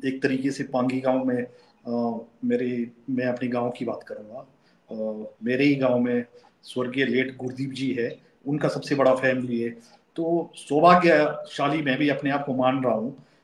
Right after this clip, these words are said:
क्योंकि दो माताओं के जो उन्होंने नींव रखा था, उसको संजो के आज हम अठारह परिवार के बीच में सारे joint रहते हैं, ना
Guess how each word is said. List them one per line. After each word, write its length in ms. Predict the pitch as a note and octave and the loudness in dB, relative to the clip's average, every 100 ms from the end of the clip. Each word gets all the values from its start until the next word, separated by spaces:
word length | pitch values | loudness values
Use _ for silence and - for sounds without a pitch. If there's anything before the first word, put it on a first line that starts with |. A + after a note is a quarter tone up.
| _ | _
क्योंकि 680 | - D#3+ F3 E3 D3+ B2+ A#2 - _ - | 0 0 0 0 2 2 -2 -10 _ -18
दो 440 | A2 C3 D#3 F3 F3 | -4 4 8 8 8
माताओं 460 | C#3 C#3+ D3 D3+ | 4 6 6 4
के 260 | D3 C3 B2+ B2+ - D3 C3+ - A#2 | 2 0 0 -4 -8 -8 -8 -10 -12
जो 140 | B2 C#3 C3+ C3 C3 | -2 0 2 0 -4
उन्होंने 260 | C3+ D3 C#3+ | -2 2 2
नींव 360 | A#2+ C3 D3 C3 | 2 0 2 2
रखा 260 | B2 A#2+ | 2 0
था, 380 | A2+ A2+ A2 - - - | -2 -2 -4 -6 -20 -10
उसको 300 | C3+ - C#3+ | -8 -2 -2
संजो 340 | - C3 C3+ C3+ | 0 -2 0 -2
के 160 | C3+ | 0
आज 200 | C3+ B2+ | 2 0
हम 160 | B2 A#2+ | 0 -6
अठारह 280 | - B2 B2 | -2 0 0
परिवार 320 | A#2 A#2 A#2 | 0 0 -2
के 140 | A#2+ | -4
बीच 140 | G#2 G#2+ B2+ | -10 -10 -14
में 60 | |
सारे 300 | A#2 A2 A2 - _ - | -10 -10 -12 -16 _ -18
joint 300 | G#2 A#2+ A#2+ - | -8 -4 -4 -4
रहते 260 | G#2 G#2 G#2+ | -10 -10 -12
हैं, 160 | G#2+ A#2+ _ _ - | -18 -20 _ _ -6
ना 100 | A#2+ | -2